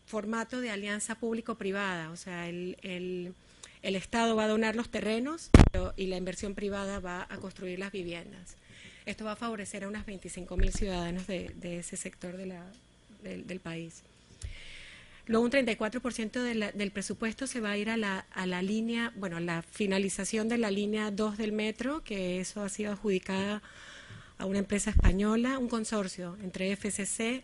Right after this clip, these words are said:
Alstom y Odebrecht. Se espera que se va a terminar en el dos mil dieciocho. Y luego el inicio de la línea tres, que eso ha sido, se le ha dado la gerencia al gobierno japonés, y,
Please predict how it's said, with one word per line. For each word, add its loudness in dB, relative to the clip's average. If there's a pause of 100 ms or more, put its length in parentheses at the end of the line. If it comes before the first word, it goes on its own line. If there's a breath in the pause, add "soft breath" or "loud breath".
Alstom -4
y -4
Odebrecht. -4 (1040 loud breath)
Se 0
espera 2
que -4
se -4
va 0
a -2
terminar -2
en 0
el 0
dos -2
mil -2
dieciocho. -4 (1500 loud breath)
Y 0
luego 6
el 6
inicio 4
de 6
la 6
línea 2
tres, 4 (100)
que 0
eso -2
ha -2
sido, -2
se -4
le 0
ha 2
dado 2
la 2
gerencia 2
al 0
gobierno 2
japonés, -2 (560)
y, 0